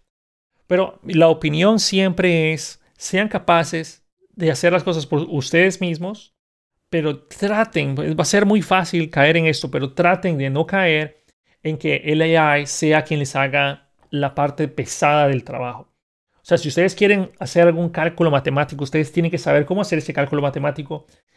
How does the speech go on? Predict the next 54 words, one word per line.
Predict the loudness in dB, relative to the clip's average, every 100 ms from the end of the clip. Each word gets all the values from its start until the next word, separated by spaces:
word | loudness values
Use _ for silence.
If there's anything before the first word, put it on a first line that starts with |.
| _
y | 0
luego | 2 4
ya | 4
le | 2
pueden | 4 2 2
decir, | -2 -2
"Ok, | 0
A | 0 -2 -6 -4 0 2 2
I, |
necesito | 2 -2 -2 -2
que | 0
me | 2
ayudes | 2 0
con | 0
esto", | 0 0 -6
y |
que | -8
se | -10
los | -10 -10
genere. | -6 -6 -6 -12 _ _ -20 _ _
Pero | -8 -2
nuevamente | -2 0 -2
traten, | 2 0 2 -4 -6 -4
traten | 0 0 0 -4 -6
de, | -6 -4 -4 -8 -16
de | -16 -8 -6
que | -6
el | -6
cerebro | 0 2 4 4
no | 2
se | 2
les | 0 0
ablande | 0 2 2 2 -2 -8 -10 _ _
preguntándole | -2 -2 -2 -4 -2 -2
todo | 2 4 4
a, | 2 -2 -6
a | -10
chat | -6 -4 -4
G | -8
P | -10
T | -2 0 2 0
o | 2 4 4
a, | 4 2 -2
o | -4 -8
a |
Copilot | -6 -2 2 2 2 2 2 2
o | 0 0
a | -4 0
Bing | 2 4 2 0 -2
o | -2
a | -4
Gemini | 0 2 2 0 -2 -2 -2
o | -2
a, | 0